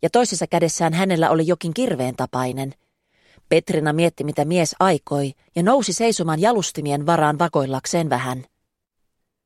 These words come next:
Mies kumartui jättämään tavarat tallin seinustalle,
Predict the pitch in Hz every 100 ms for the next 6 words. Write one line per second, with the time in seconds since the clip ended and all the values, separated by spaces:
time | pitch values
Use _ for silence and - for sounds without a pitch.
0 | _ _ _ _ _ _ _ _ _ _
1 | _ _ _ _ 175 196 269 - 247 214
2 | - 170 170 180 165 160 156 196 175 147
3 | - 185 160 160 160 139 - 151 147 147